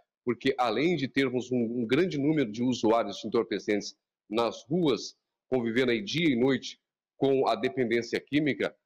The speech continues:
agora temos também aquela famosa saidinha. Alguns saem pra passar um final de ano com a família, outros acabam,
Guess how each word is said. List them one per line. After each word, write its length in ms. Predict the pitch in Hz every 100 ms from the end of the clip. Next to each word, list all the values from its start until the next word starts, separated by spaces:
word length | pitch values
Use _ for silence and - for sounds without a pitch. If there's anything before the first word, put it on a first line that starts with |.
| _
agora 320 | 101 98 120
temos 300 | 113 131 127
também 420 | - 117 107 123 - _ _ -
aquela 420 | 101 - 117 110
famosa 400 | 120 110 117 117
saidinha. 580 | - 127 123 110 104 85
Alguns 600 | 113 127 117 147 190 - _ _
saem 320 | - 143 143
pra 300 | 139 127 113
passar 400 | 117 - - 113
um 80 | 107
final 340 | - 113 107
de 140 | 98
ano 180 | 110 107
com 120 | 101
a 40 | 98
família, 520 | - 90 143 143 143 - _ _
outros 580 | 113 143 147 156 151 - _ _
acabam, 840 | 98 98 - 120 123 127 120 107